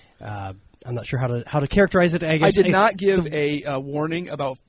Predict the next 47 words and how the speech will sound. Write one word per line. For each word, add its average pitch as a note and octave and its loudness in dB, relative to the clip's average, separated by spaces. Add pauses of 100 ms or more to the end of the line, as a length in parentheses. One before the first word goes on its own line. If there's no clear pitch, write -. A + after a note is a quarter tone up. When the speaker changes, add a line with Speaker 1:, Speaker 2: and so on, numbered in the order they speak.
Speaker 2:
uh, C#3 -8
strong D3 -2
language C#3+ -4
on C#3 -6
this C3 -10
podcast, C#3+ -4
Speaker 1:
Yeah, E3 2
Speaker 2:
so D#3+ 0
Speaker 1:
that's A#2+ -4
Speaker 2:
I'll C3 -4
ask D3+ 0
you E3 4
Speaker 1:
true. C3+ 2
Speaker 2:
to A#2+ -4
edit. C3 -4
Speaker 1:
Yeah, C3 0
so F3+ 4
we'll G3 8
say, G#3 8
we'll G#3 6
just, G#3 2
we'll A#3 4
just A3+ 2
say A#3 8
lewd F3+ 8
is D3 4
the, C#3+ 2
as C3+ -2
many C#3+ 4
of C3+ 0
the C3 -6 (100)
media C3 0
have, B2 -6
have B2+ -8
gone, B2 0
although B2 -2 (160)
Speaker 2:
Very D3 0
Speaker 1:
perhaps, D3 2
Speaker 2:
disturbingly D3 0
Speaker 1:
perhaps F#3+ 4
Speaker 2:
lewd, - -2
Speaker 1:
goes F#3 6
Speaker 2:
yes. A#2+ -4
Speaker 1:
further D#3 2
than C3 -2
that. B2+ -2
So, C3+ 2